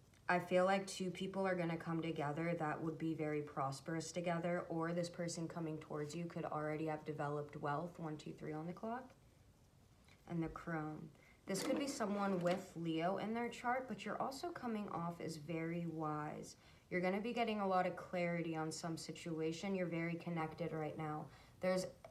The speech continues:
an intrusive thought or something that you intuitively have been feeling that you could possibly not wanna believe,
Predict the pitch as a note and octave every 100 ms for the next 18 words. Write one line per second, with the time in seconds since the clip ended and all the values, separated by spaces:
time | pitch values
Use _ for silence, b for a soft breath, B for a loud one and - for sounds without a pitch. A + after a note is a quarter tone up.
0 | - G3 F#3+ F3+ G#3+ G#3 G#3+ A3+ - -
1 | F3 E3+ E3 F3 E3+ - F3+ F3 G#3+ G#3+
2 | F#3 - E3 F#3+ F#3+ F3 - G3 G3+ A3
3 | A#3+ A#3+ B3+ B3 A#3+ - B B B G#3+
4 | F#3+ F#3+ F3 - G3+ F#3+ G#3 G#3+ G#3 F#3
5 | F#3 F3+ E3+ F#3 F3+ F#3 F3 F3 E3 E3
6 | - G3 G3 G3 G3+ G3+ G#3+ G#3+